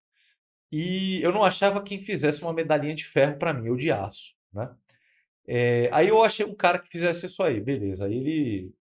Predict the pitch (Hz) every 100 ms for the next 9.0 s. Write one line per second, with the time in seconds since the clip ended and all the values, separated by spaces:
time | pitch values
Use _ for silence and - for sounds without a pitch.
0 | _ 117 123 160 123 123 165 156 165 151
1 | 120 - 135 135 120 110 123 120 117 113
2 | 104 107 104 117 113 131 120 135 127 -
3 | 107 101 95 104 95 - - _ _ _
4 | _ _ _ - - 147 135 175 156 117
5 | 123 123 117 123 107 95 104 117 127 151
6 | 156 165 156 123 107 101 110 101 95 92
7 | - - 180 208 196 - 95 95 131 _
8 | _ _ _ _ _ - 151 156 165 165